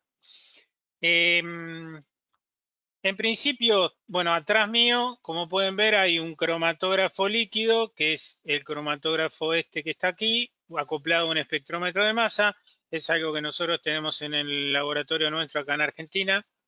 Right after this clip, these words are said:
Este, este es un modelo Vanquish, lo nombro más que nada porque después van a ver alguna columna que es específica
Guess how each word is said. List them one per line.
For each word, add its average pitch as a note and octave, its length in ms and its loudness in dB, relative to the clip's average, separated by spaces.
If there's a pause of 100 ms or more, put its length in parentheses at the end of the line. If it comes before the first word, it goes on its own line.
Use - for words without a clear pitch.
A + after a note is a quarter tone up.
(640)
Este, C#3+ 640 -2
este D#3 200 -6
es - 140 -4
un D3+ 120 -10
modelo D#3 400 2
Vanquish, G3 500 0
lo D#3+ 180 2
nombro F#3 300 0
más F3 140 0
que F3+ 100 0
nada F#3 220 2
porque D#3 220 -4
después D#3 280 -2
van D#3 140 2
a D#3 80 2
ver D#3 120 2
alguna D3+ 300 0
columna D#3 560 -2 (320)
que D#3+ 100 -2
es C#3 120 -4
específica D3 880 -4